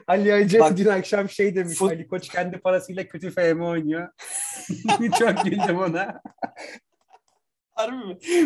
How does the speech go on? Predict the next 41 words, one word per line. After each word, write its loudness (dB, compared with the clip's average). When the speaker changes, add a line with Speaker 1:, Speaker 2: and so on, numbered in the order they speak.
Speaker 2:
Ben 4
hiç -2
Speaker 1:
Evet. 4
Speaker 2:
senden 2
duydum. -6
Çok 0
güzel 2
söylemiş -4
yani. -8
Va-, -2
doğru 6
abi, 2
doğru. -2
Kendi -4
parasıyla -4
kötü -8
F 0
M -2
oynuyor -4
yani. -8
Bu 6
arada, 2
e, 4
dikkatinizi -2
çekti -4
mi -6
bilmiyorum. -4
Benim -6
birkaç -6
maçtır -10
dikkatimi -8
çekiyor. -8
Oğuz 0
Aydın 0
oyuna -2
girdi -10
yetmiş -6
beşinci -6
dakikada. -6
Speaker 1:
Evet. -12
Speaker 2:
E, 0